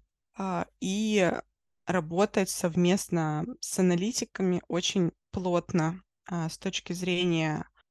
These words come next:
а, данных, бизнес-процессов, ожидаемых, э, ожидаемого поведения и так далее. А, также, во-вторых,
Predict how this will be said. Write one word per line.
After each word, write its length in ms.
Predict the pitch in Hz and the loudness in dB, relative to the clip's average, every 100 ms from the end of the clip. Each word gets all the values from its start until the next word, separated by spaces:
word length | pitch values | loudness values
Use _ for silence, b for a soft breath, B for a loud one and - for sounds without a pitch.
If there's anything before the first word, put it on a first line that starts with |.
| - | -12
а, 280 | 196 175 175 | -10 -8 -6
данных, 680 | 165 190 202 202 196 - - | 0 2 2 0 -2 -6 -6
бизнес-процессов, 960 | 185 175 - - 170 - 196 - 190 - - - | -2 -2 -2 -6 -6 -2 -2 -2 -6 -8 -14 -12
ожидаемых, 1000 | 180 175 165 180 175 170 160 160 - - | -8 -6 -4 -2 0 0 -2 -4 -10 -10
э, 160 | 185 190 - | -10 -10 -8
ожидаемого 580 | 185 170 185 180 160 160 | -6 -4 -2 0 -2 -6
поведения 880 | 185 175 165 170 180 208 196 180 | -6 -6 -4 -2 0 0 0 -2
и 160 | 160 _ | -4 _
так 220 | - 170 | -12 -10
далее. 340 | 165 156 156 190 202 _ - - | -6 -6 -6 -10 -16 _ -18 -10
А, 580 | 196 185 185 175 175 - _ _ - | -6 -6 -6 -6 -6 -8 _ _ 0
также, 760 | 214 214 208 202 208 175 170 _ - | 2 2 0 0 2 2 0 _ -12
во-вторых, 960 | 180 196 - 196 196 233 269 - - | -6 -6 -2 -2 0 0 -2 -6 -14